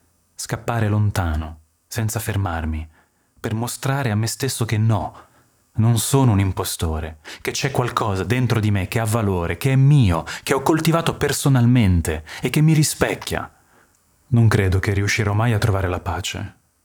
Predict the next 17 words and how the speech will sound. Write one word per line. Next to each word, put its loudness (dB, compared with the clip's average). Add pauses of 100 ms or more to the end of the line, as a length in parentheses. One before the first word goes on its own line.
(640)
perché -4
questa -2
mia 4
corsa, -4
in -2
fondo, -6 (680)
fa -10
solo -6
cambiare -2
continuamente 0
il -2
panorama. -2 (1200)
Ma -4
io -2
sono -4
sempre -4
io. -8